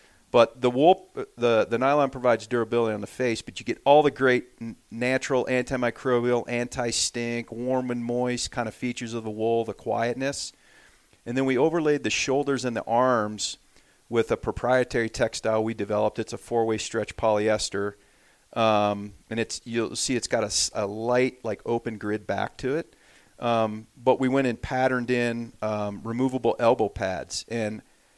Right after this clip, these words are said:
you know, in the military, they've had elbow pads and garments, and so I was familiar with them, but I really didn't realize until I started testing some protos that,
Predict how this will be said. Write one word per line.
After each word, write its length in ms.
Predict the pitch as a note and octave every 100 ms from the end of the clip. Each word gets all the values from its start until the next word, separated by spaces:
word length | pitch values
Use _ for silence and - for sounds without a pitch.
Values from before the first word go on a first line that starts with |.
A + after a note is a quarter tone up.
| _ _ F#3
you 120 | C3+
know, 160 | B2+ -
in 200 | D3+ D3
the 80 |
military, 560 | D3 D#3+ F3+ F3 C3+ B2+
they've 140 | B2 B2
had 160 | A#2+
elbow 240 | A#2 A2+ A#2
pads 320 | B2+ A#2 A2
and 100 | G#2+
garments, 600 | G#2+ A2 A2+ A2+ - -
and 320 | G#2 G#2+ G#2 -
so 160 | B2+
I 160 | A#2+ G#2 - -
was 160 | A#2+ -
familiar 460 | A#2+ A2 B2+ C#3
with 200 | A2+ G#2+
them, 140 | A2+ G#2
but 200 | G#2 -
I 60 | G#2
really 320 | A2+ F3 D#3+
didn't 180 | C#3+ A#2
realize 420 | A#2+ B2 G#2 G#2
until 220 | G2 A#2
I 80 | G#2+
started 400 | - A2 G2+ -
testing 320 | G2+ - G2+
some 140 | G2
protos 520 | - C#3 D3 A#2 G2+ -
that, 200 | F#2+